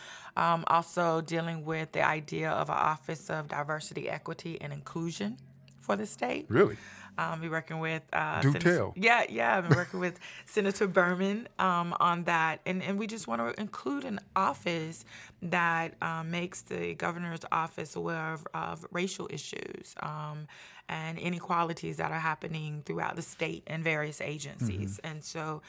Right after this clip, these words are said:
Speaker 1: we've outlined the requirements of what that office will do. We've outlined the requirements of the chief off for that office, what they will need. And so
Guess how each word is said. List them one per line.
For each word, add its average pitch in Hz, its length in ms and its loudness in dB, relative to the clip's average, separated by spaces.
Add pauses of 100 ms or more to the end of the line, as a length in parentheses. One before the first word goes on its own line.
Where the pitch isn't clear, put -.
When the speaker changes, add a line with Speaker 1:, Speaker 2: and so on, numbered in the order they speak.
(260)
Speaker 1:
we've 165 140 4
outlined 156 460 4
the 151 40 -6
requirements 160 840 0
of 156 300 0
what 160 140 -2
that 151 120 -4
office 151 380 -4
will - 80 -10
do. 208 460 2
We've 165 100 -4
outlined 156 460 -2
the 156 40 -10
requirements 160 680 -2
of 151 340 -4 (380)
the 143 80 0
chief - 640 0 (360)
off 185 300 6
for 196 140 4
that 190 160 6
office, 185 560 2
what 151 160 -2
they 156 120 -2
will 151 240 -8
need. 175 340 0
And 156 140 -8
so 165 220 -2